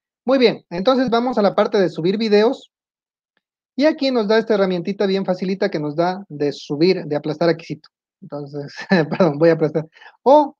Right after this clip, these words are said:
seleccionar archivos. Entonces yo le voy a dar a seleccionar archivos. Yo bajé un video para, bajé un video para, para usarlo esta noche con ustedes.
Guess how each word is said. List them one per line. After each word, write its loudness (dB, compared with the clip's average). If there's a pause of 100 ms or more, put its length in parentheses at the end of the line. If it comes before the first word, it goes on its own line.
(140)
seleccionar 2
archivos. -2 (540)
Entonces 0
yo 4
le 6
voy 6
a 6
dar 6
a 0
seleccionar 0
archivos. -4
Yo 2
bajé 2
un 2
video 2
para, -4 (1040)
bajé -4
un -2
video 2
para, -4 (200)
para -4
usarlo 2
esta -2
noche -2
con -4
ustedes. -2